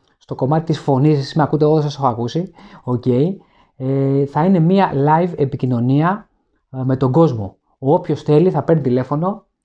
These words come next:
θα τηρήσουμε μία προτεραιότητα, έτσι, θα σας τα πω βέβαια αυτά στην πορεία. Θα... και να μπορέσουμε λοιπόν να επικοινωνούμε, να τα λέμε,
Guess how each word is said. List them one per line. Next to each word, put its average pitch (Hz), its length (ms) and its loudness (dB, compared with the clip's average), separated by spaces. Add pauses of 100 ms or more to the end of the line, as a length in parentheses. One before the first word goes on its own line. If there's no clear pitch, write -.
(200)
θα 131 320 -4
τηρήσουμε 147 500 2
μία 120 540 0
προτεραιότητα, 117 440 -6
έτσι, 117 260 -6
θα 131 140 -6
σας - 80 -10
τα 127 120 -2
πω 160 120 2
βέβαια 120 160 -4
αυτά 113 200 -6
στην 113 140 -8
πορεία. 139 440 -2 (560)
Θα... 135 880 -2
και 156 80 -4
να 147 100 0
μπορέσουμε 165 300 2
λοιπόν 170 180 0
να 175 60 0
επικοινωνούμε, 143 680 0
να 151 180 -6
τα 120 140 -4
λέμε, 143 280 0